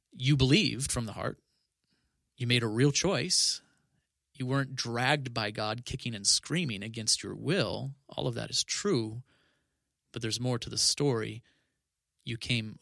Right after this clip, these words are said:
willingly and freely because God renewed you from the core of who you are. So humility is huge, and I keep coming back. <laughs> It's amazing how often this stuff comes back to the issue of evangelism.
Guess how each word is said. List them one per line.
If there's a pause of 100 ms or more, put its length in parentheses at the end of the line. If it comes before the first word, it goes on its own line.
willingly
and
freely
because
God (640)
renewed
you
from
the
core (540)
of
who
you
are. (220)
So
humility
is
huge, (340)
and
I
keep
coming
back.
<laughs>
It's
amazing
how
often
this
stuff
comes
back
to
the
issue
of
evangelism.